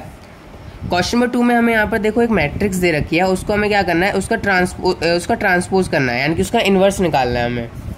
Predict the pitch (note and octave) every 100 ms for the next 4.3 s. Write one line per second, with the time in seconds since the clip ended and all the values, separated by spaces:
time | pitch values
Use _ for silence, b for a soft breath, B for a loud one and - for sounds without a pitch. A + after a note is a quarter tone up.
0 | - A3+ F#3+ C3+ - - D#3 D#3+ F3 F#3+
1 | G3+ F#3+ A3 A3+ G3+ F3+ F#3 G#3 G3+ A#3
2 | D4 - - - G3+ G3+ F#3 F#3 F#3 D#3+
3 | D#3 C#3+ B2 D3+ - A3 G3 D#3 C#3+ A2+
4 | A#2 A2